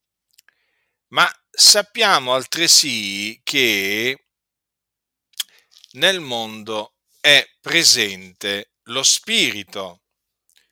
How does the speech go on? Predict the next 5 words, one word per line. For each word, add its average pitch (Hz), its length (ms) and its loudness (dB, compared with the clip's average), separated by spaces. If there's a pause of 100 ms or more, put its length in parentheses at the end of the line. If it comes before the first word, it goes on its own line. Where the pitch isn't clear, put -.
(160)
dell'anticristo. 110 1800 -4 (680)
È 214 220 6
uno 190 320 -2
spirito 95 920 -4 (2000)
e 160 840 6